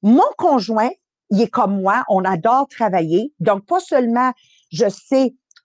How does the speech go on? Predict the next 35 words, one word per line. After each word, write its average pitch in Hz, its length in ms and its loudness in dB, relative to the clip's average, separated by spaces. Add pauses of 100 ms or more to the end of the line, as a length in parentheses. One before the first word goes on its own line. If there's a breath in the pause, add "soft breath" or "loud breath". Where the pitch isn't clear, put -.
(120)
euh, 170 320 0 (200)
le, 185 400 2
le 180 200 0
complimenter, 240 960 -2 (420)
je 196 160 -2
sais 240 240 -2
reconnaître 233 720 -2
ses - 320 -6
forces 214 440 -2 (480)
et 202 100 2
là 208 200 2
où 220 220 -2
il 185 100 -2
est 175 140 0
bon, 202 240 0 (260 soft breath)
mais 240 140 2
en 269 140 2
même 381 300 -2
temps, 339 200 -2
je 311 80 -8
dois 233 140 0
être 233 60 -10
capable 262 400 -2
de 277 60 2
lui 233 100 -2
dire, « 262 220 -2
OK, 262 140 -4
samedi, 254 360 -2
dimanche, 285 380 -2
là, 269 140 -2
tu - 160 -20
fais 233 160 2
rien 233 280 -2
d'autre, 170 300 -2
là. 139 100 -8